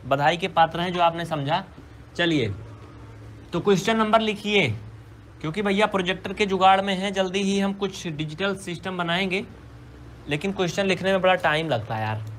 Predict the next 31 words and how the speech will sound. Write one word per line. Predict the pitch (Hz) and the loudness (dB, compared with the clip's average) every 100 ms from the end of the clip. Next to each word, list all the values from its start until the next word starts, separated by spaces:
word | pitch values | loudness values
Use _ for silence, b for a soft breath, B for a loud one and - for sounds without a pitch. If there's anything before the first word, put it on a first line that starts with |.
| - | -4
क्वेश्चन | 175 175 220 | 0 2 2
सुनो, | 202 214 214 | 2 2 6
ध्यान | 165 160 180 | 6 6 2
से | 196 | -2
सुनो, | 196 190 107 - - - - - - - | 0 0 -2 -6 -14 -18 -18 -18 -18 -8
जिनके | 143 160 185 | -4 -2 2
पास | 190 180 | 4 4
बुक | 175 185 | 0 -2
है | 208 | 4
बहुत | 196 180 | 4 4
ध्यान | 175 175 | 2 0
से | 170 | -4
सुनो, | 180 190 | -4 0
एनसीईआरटी | 175 170 190 170 170 | 0 0 2 2 2
बुक | 170 170 | -4 -4
है | 185 202 B B - | -2 -2 B B -4
क्लास | 165 170 170 | 4 4 6
नाइन्थ | 165 151 139 | 2 2 -2
की, | 127 107 104 - - - - - - - - - - - - - - | -4 -4 -6 -14 -20 -20 -20 -20 -20 -20 -20 -20 -20 -20 -20 -20 -10
जिनके | 147 143 175 | -4 -2 2
पास | 175 180 | 4 6
बुक | 180 185 | 4 0
नहीं | 185 185 | 0 0
ना, | 196 143 - - - | 0 -2 -6 -18 -12
वो | 135 | 0
बैठ | 143 170 | 2 4
के | 180 | 0
थोबड़ा | 185 160 160 165 | -2 0 2 0
देखें | 156 147 143 | 0 -4 -6
इसे, | 120 113 101 - - - - - - - - - | -6 -6 -8 -10 -16 -18 -18 -18 -18 -20 -8 2
हाँ, | 156 208 | 6 6